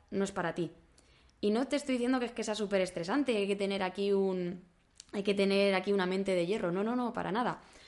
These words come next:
Simplemente es una manera diferente de trabajar y,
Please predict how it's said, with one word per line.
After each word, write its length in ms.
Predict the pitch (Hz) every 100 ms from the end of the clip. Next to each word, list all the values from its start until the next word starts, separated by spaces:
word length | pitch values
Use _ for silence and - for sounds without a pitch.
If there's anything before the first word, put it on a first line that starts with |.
| - _
Simplemente 520 | - 220 214 214 226
es 120 | 269 -
una 200 | 202 190
manera 500 | 190 190 196 240 - - _ _
diferente 360 | 220 208 202 202
de 40 |
trabajar 520 | 196 180 180 202 294 -
y, 600 | 202 196 190 180 185